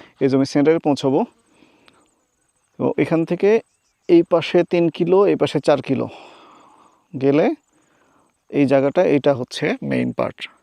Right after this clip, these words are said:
আমরা আসলে এখনও মেইন জমির, আহ, এক কিলোর ভিতরে আসলাম, but এখনও আমাদের ফার্মে মেইন সেন্টারে পৌঁছাতে পারি নাই। আহ, এরকম রাস্তা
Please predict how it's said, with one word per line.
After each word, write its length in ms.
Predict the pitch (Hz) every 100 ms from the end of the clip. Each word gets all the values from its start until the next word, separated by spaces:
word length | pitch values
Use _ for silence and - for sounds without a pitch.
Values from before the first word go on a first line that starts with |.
| _ -
আমরা 200 | 127 131
আসলে 300 | - 143 143
এখনও 220 | 151 143
মেইন 280 | 139 139 139
জমির, 380 | 139 139 135
আহ, 240 | 135 127 127
এক 80 | -
কিলোর 160 | 139 135
ভিতরে 260 | 139 160
আসলাম, 280 | 156 - 147
but 120 | 143 - _ _ _ _ -
এখনও 300 | 143 139 151
আমাদের 200 | 147 147
ফার্মে 240 | 147 139
মেইন 340 | 139 139 143 143 _ _ _ _ _ _ _
সেন্টারে 380 | - 147 135 143
পৌঁছাতে 380 | 143 139 147 135
পারি 180 | 131 123
নাই। 160 | 139
আহ, 1300 | 208 _ _ _ _ _ _ _ _ - 131 131 135
এরকম 320 | 135 135 143
রাস্তা 400 | 135 - 143 143